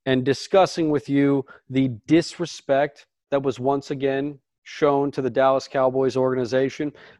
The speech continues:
by E S P N with their most recent positional rankings. Now, all week long here at Blogging the Boys, we have opined on the lack of respect the Cowboys have received. Of course,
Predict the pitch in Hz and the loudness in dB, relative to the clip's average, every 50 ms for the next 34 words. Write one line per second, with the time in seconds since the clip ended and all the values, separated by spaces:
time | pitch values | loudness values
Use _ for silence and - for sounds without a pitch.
0 | - 143 123 147 165 196 226 214 190 185 180 175 170 175 170 - - - 160 139 | -6 0 4 6 6 8 6 6 4 4 4 4 4 4 0 -4 -4 -2 0 0
1 | 131 131 135 147 156 - _ - _ _ - 147 160 156 - 170 165 165 156 151 | 2 0 0 -2 -4 -8 _ -20 _ _ 0 0 0 2 2 4 4 4 4 4
2 | 147 147 151 147 - - 139 143 147 165 - - 170 160 - _ _ _ - 143 | 2 2 2 0 -2 -6 -4 -2 -2 -2 -4 -6 -8 -8 -10 _ _ _ -6 -6
3 | 131 113 135 143 131 - - 143 139 139 - 120 123 131 127 123 107 - 113 107 | -4 0 0 -2 -2 -2 -4 -4 -4 -4 -6 -6 -4 -4 -4 -4 -8 -10 -16 -16
4 | - - - - 127 120 117 117 117 120 - - 131 135 139 139 139 135 - - | -18 -18 -12 -8 -6 -4 -4 -4 -6 -8 -4 0 4 4 4 4 2 0 -2 0
5 | 143 165 185 185 185 185 175 - - - - _ - 160 156 151 - - 156 156 | 0 2 2 2 2 0 -2 -6 -12 -20 -12 _ 0 2 4 4 4 6 6 6
6 | 151 151 147 143 139 135 165 180 180 175 147 123 135 180 185 170 151 160 156 151 | 6 4 2 0 0 2 4 4 4 4 2 0 0 2 4 4 4 4 2 2
7 | - - 160 156 151 151 160 170 185 160 - - - - - - 139 143 143 143 | 2 0 -2 0 0 0 0 -2 -2 -4 -8 -16 -20 -8 -2 2 4 6 6 6
8 | 147 147 147 147 - _ _ _ _ - 127 139 139 139 135 135 120 _ _ _ | 4 2 0 -2 -6 _ _ _ _ -4 0 0 2 2 0 -2 -4 _ _ _
9 | _ _ _ - 117 120 143 160 160 151 - - 135 120 135 127 - - - 143 | _ _ _ -4 0 4 4 4 4 2 0 -4 -6 -4 -6 -8 -8 -4 -2 -2
10 | 135 127 - 139 - - - 135 127 120 117 120 117 113 - - 131 120 110 101 | -2 -2 -4 -10 -8 -2 0 2 2 2 2 0 -2 -2 -2 -2 0 -2 -2 -2
11 | 110 104 - - - 151 135 147 196 190 147 117 - - - 143 139 143 - - | -6 -14 -10 -8 -6 -6 -4 -6 -6 -8 -10 -14 -10 -6 -4 -2 -2 -2 -4 -8